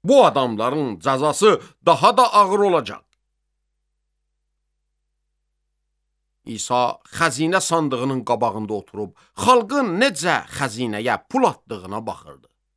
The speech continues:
Bir çox varlı adamlar çox pul atırdılar. Onlardan sonra bir dul arvad gəlib iki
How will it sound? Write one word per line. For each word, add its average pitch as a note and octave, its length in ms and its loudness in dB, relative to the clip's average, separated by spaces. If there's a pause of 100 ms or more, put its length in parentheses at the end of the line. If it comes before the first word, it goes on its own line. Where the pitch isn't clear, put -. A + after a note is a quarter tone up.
(320)
Bir C#4+ 120 -2
çox C#4 320 0
varlı G3 400 6
adamlar G#2 460 0 (240)
çox - 300 0
pul A3 120 0
atırdılar. D2+ 600 -4 (1300)
Onlardan E3 500 4
sonra F3 540 0 (260)
bir D3+ 300 -4
dul A#3+ 140 0
arvad C3 440 0
gəlib G#2 320 -8 (200)
iki - 460 -6